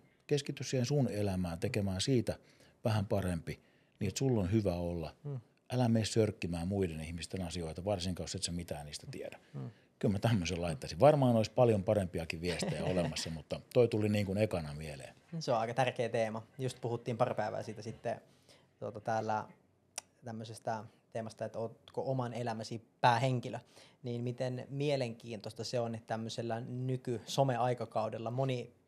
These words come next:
Speaker 2: on niinkin vähän oma elämänsä päätähti, että ne tekee jostain s-,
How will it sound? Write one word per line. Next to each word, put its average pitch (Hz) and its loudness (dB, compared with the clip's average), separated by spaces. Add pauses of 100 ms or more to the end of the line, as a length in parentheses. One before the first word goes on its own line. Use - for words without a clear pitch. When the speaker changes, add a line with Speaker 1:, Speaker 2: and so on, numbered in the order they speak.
Speaker 2:
on 127 -4
niinkin 131 -2
vähän 117 0
oma 123 -4
elämänsä 113 -6
päätähti, 117 -2
että 110 -8
ne 110 -10
tekee 117 -8
jostain 117 -6 (400)
s-, - -18